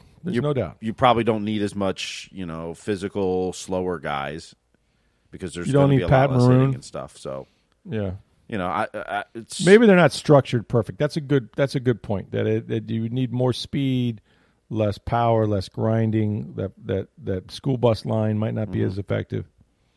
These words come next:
Speaker 2: You know,
Speaker 1: I
Speaker 2: but,
Speaker 1: don't know.
Speaker 2: but, you know,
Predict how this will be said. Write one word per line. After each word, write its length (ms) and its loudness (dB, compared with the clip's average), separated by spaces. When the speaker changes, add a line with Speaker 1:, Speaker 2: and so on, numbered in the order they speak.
Speaker 2:
You 80 -8
know, 80 -4
Speaker 1:
I 40 -8
Speaker 2:
but, 120 4
Speaker 1:
don't 120 2
know. 40 -8
Speaker 2:
but, 340 4
you 140 -6
know, 180 -8